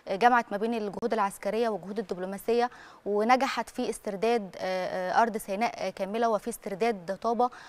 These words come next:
و-، وخرجت بنموذج مشرف أثبت للعالم إن المفاوض المصري، آه، يتمتع، آه، بالقوة والصلابة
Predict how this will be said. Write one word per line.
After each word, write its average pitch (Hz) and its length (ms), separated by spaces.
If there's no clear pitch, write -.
و-، 208 220
وخرجت 226 800
بنموذج 214 580
مشرف 208 720
أثبت 226 340
للعالم 226 380
إن 214 120
المفاوض 208 500
المصري، 240 720
آه، - 120
يتمتع، 214 720
آه، 190 200
بالقوة 208 720
والصلابة 196 880